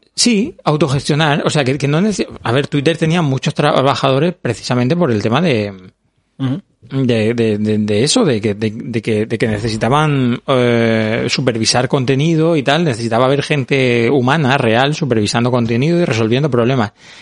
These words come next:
Speaker 1: Y me da la sensación de que este hombre piensa que todo esto él podrá automatizarlo y que Twitter será
Speaker 2: Ah.
Speaker 1: una
Speaker 2: Mm. Automatizarlo, claro.
Speaker 1: Claro, entonces, em, fíjate, o sea, eh,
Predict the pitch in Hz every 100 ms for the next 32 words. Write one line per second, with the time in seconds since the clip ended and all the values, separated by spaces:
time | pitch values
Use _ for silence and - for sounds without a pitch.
0 | - 170 151 123 117 143 175 175 196 135
1 | 127 151 160 160 151 156 185 180 123 113
2 | 110 131 120 - 180 127 120 151 120 123
3 | 165 160 110 87 120 139 143 190 156 -
4 | 113 127 110 135 - 107 107 143 120 123
5 | 120 110 113 _ - - 180 165 135 -
6 | _ - - - - 135 135 131 147 131
7 | 139 127 - - - - 180 185 190 139
8 | 165 156 202 175 139 - - - _ _
9 | 147 135 123 117 117 113 107 107 _ _
10 | _ _ _ _ _ _ - 180 175 151
11 | 185 - _ _ _ 156 147 151 -